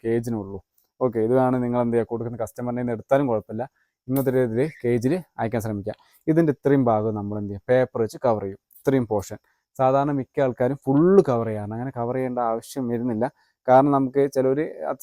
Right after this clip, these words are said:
സെക്യൂറിന് വേണ്ടിയിട്ട് അങ്ങനെ ചെയ്യുന്നത്. പക്ഷേ ഞാൻ വെച്ചാൽ ഇത്രയും പോർഷൻ മാത്രമാണ് ഞാൻ കവർ ചെയ്യാറുള്ളത്. ബാക്കിയുള്ള പോർഷൻ ഒന്ന് ഓപ്പൺ ചെയ്ത് വിടും. കാരണം എന്ന് വെച്ചാൽ ഒരു എയർ പാസേജിന് വേണ്ടിയിട്ടാണ് ഞാൻ ചെയ്യുന്നത്. ഓക്കെ, അപ്പോൾ എനിക്ക് വരുന്ന ബേഡ്സ് അങ്ങനെ തന്നെയാണ് ഇതുവരെ വന്നിട്ടുള്ളത്. കാരണം ഇത്രയും പോർഷൻ കവർ ചെയ്താലും ബാക്കിയുള്ള പോർഷൻസ്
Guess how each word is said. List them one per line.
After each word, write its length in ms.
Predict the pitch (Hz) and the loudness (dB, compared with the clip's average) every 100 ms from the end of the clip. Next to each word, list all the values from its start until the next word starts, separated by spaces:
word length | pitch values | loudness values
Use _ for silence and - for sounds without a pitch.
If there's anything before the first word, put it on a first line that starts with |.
| - | -8
സെക്യൂറിന് 380 | 131 156 156 151 | -2 0 0 0
വേണ്ടിയിട്ട് 240 | 143 135 | 0 0
അങ്ങനെ 160 | 131 127 | -2 -2
ചെയ്യുന്നത്. 360 | 117 117 113 107 156 _ _ _ - | -2 0 0 -4 -6 _ _ _ -10
പക്ഷേ 180 | 120 139 147 131 | -2 -2 -2 -2
ഞാൻ 140 | 135 156 | 0 0
വെച്ചാൽ 240 | 139 131 - | 2 2 0
ഇത്രയും 280 | 156 - 160 135 | -4 -2 0 2
പോർഷൻ 260 | 117 123 120 | 2 0 0
മാത്രമാണ് 320 | 113 117 120 | 0 -2 -2
ഞാൻ 80 | 117 110 | -2 0
കവർ 180 | 107 107 | 0 2
ചെയ്യാറുള്ളത്. 440 | 104 101 101 101 117 _ _ _ - | 0 0 -2 -2 -4 _ _ _ -2
ബാക്കിയുള്ള 320 | 135 135 139 123 | -2 0 -2 0
പോർഷൻ 260 | 117 117 139 - | -4 -4 -10 -6
ഒന്ന് 100 | 143 139 | -2 0
ഓപ്പൺ 220 | 127 131 120 | 0 -2 -2
ചെയ്ത് 140 | 104 | -4
വിടും. 160 | 101 131 - | -6 -10 -2
കാരണം 180 | 123 123 | -2 0
എന്ന് 80 | 117 | -2
വെച്ചാൽ 200 | 123 135 139 131 | 0 0 -4 -6
ഒരു 140 | 120 120 120 120 | -2 0 0 0
എയർ 140 | 123 - | 0 2
പാസേജിന് 400 | 127 123 135 127 | 2 2 0 0
വേണ്ടിയിട്ടാണ് 300 | 113 104 110 110 | -2 -4 -6 -6
ഞാൻ 80 | 104 | -6
ചെയ്യുന്നത്. 260 | 101 95 87 _ _ _ 123 | -8 -8 -14 _ _ _ -4
ഓക്കെ, 160 | 110 92 _ _ | -4 -6 _ _
അപ്പോൾ 120 | 123 131 | 0 2
എനിക്ക് 220 | 127 156 156 | 2 4 4
വരുന്ന 200 | 147 156 | 4 4
ബേഡ്സ് 220 | 156 156 | 4 4
അങ്ങനെ 160 | 156 139 | 0 2
തന്നെയാണ് 260 | 139 135 127 | 2 2 2
ഇതുവരെ 160 | 120 120 | 4 4
വന്നിട്ടുള്ളത്. 420 | 120 120 110 117 127 | 2 0 -2 0 4
കാരണം 180 | 123 117 | 2 2
ഇത്രയും 220 | - 131 123 | -2 -2 0
പോർഷൻ 280 | 120 - 175 _ _ _ - | 0 -2 -10 _ _ _ 2
കവർ 160 | 123 123 | 4 6
ചെയ്താലും 260 | 123 135 135 | 4 4 4
ബാക്കിയുള്ള 300 | 120 - 123 120 | 2 2 -2 -2
പോർഷൻസ് 320 | 113 123 | -4 -6